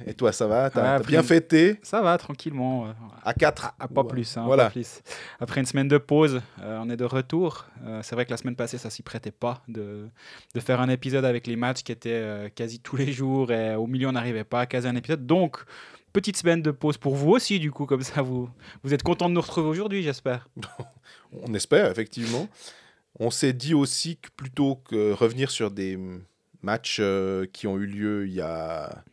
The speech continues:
Speaker 1: finalement assez longtemps, euh, en termes d'actu, c'est, c'est difficile. Les, les, les, les, les, les derniers matchs, c'était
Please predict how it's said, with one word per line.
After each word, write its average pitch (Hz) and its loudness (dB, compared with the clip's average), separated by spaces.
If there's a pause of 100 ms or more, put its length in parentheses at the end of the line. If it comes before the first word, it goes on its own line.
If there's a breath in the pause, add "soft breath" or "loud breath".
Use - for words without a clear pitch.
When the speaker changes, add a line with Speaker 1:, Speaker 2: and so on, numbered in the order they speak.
(260 soft breath)
Speaker 1:
finalement 117 2
assez 120 2
longtemps, 123 0
euh, 98 -6 (140)
en 107 -8
termes 107 0 (320 soft breath)
d'actu, 135 0
c'est, 104 0
c'est - -6
difficile. 127 -4
Les, 113 -2
les, 110 -2
les, 110 -6
les, 110 -4
les, 110 -2
les 110 2
derniers 147 4
matchs, 135 2
c'était 107 0